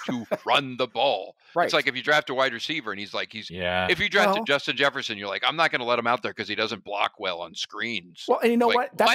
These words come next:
Speaker 1: what?
Speaker 2: why in
Speaker 1: <laughs>
Speaker 2: short yardage situations, what are you gonna be doing the majority of the time? You're gonna be running the ball. So
Speaker 1: Yeah.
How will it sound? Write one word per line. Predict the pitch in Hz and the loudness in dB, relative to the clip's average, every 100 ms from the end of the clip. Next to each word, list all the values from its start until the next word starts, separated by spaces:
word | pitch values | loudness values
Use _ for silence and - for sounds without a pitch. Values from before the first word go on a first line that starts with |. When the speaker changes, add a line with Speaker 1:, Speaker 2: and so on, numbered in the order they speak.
| - | 4
Speaker 1:
what? | |
Speaker 2:
why | 233 233 233 - | 4 4 0 0
in | 175 | 0
Speaker 1:
<laughs> | |
Speaker 2:
short | - - 165 | 0 0 2
yardage | 196 214 208 | 4 2 2
situations, | 190 185 147 131 147 220 220 - | -2 -2 0 0 -2 -2 -4 -6
what | 131 180 | -2 0
are | 220 | 0
you | 214 | 0
gonna | 220 | 0
be | 208 | 0
doing | 175 247 | 0 0
the | |
majority | 131 101 104 98 | -2 -4 -6 -6
of | 80 | -10
the | |
time? | - 76 | -12 -12
You're | 90 170 | -4 -4
gonna | 165 | 0
be | 165 147 - _ _ 113 | 0 0 -6 _ _ -10
running | 139 156 | -4 -2
the | 147 | -2
ball. | 131 123 82 - | 0 0 -2 -8
So | - 165 156 | 0 2 4
Speaker 1:
Yeah. | 156 | 0